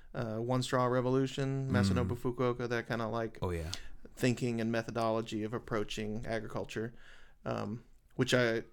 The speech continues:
Speaker 1: wasn't necessarily my experience here in the States with, um,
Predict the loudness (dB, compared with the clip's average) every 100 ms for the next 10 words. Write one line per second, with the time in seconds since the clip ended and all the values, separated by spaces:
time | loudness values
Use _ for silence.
0 | -14 -10 -2 2 4 4 0 0 0 2
1 | 4 4 2 0 -2 -4 -2 0 0 -2
2 | -4 -8 -10 -16 -20 -20 -20 -20 -20 -20
3 | -18 0 6 8 8 6 2 4 6 6
4 | 4 -2 0 2 2 0 -8 -8 -6 -4
5 | -4 -6